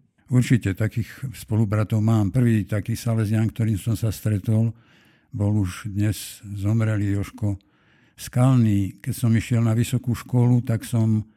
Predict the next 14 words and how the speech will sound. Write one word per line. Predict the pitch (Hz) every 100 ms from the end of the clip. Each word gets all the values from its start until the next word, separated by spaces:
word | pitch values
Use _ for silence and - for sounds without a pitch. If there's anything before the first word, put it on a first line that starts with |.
| _ _ _ _ -
bol | 110 113
na | 113
brigáde | 107 117 113 113 113 110
v | 101
Martine | 110 110 98 117 117 120
pred | 117 110
vysokou | 107 104 120 117 107
školou, | - 120 117
aby | 107
som | 107 113
dostal | 110 98 117 104
internát | 110 113 104 113 113
v | 92
Bratislave. | 107 107 110 117 113